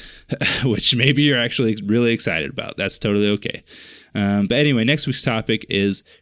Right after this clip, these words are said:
creating confidence to destroy imposter syndrome. And that is something that I really struggle with.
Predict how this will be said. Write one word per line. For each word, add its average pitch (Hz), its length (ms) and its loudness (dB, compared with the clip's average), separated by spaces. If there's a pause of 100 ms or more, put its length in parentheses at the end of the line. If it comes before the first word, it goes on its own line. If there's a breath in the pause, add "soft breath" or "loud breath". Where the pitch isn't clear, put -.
creating 175 460 2
confidence 127 800 -4 (200)
to 120 120 -2
destroy 104 720 0 (180)
imposter - 520 -6
syndrome. - 500 -6 (380 loud breath)
And 95 300 0 (180)
that 147 260 0
is 120 120 0
something 98 320 -2
that 87 220 -4
I 104 220 -2
really 85 300 0
struggle 67 400 -6
with. - 340 -10